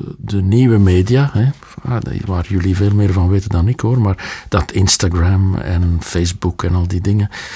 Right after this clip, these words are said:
toch wel het, het fantastische, het leukige, het, het feestige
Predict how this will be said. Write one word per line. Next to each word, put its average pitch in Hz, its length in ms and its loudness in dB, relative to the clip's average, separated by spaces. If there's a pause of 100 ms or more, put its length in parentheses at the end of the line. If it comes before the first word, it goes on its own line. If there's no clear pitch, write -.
(360)
toch 123 280 2
wel 131 440 4 (340)
het, - 500 -4
het 107 200 -4
fantastische, - 960 0
het 92 160 -4
leukige, 117 840 2
het, - 380 -8
het - 280 -8 (260)
feestige 117 1000 2